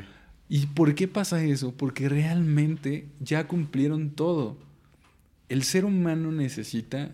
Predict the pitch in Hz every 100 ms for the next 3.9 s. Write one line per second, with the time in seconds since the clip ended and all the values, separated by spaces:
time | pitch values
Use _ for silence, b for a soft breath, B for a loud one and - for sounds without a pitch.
0 | - 127 123 127 123 127 123 127 127 127
1 | - 127 131 131 139 143 147 143 151 160
2 | 151 117 123 123 104 - 117 120 117 110
3 | 110 B B B 120 120 - 104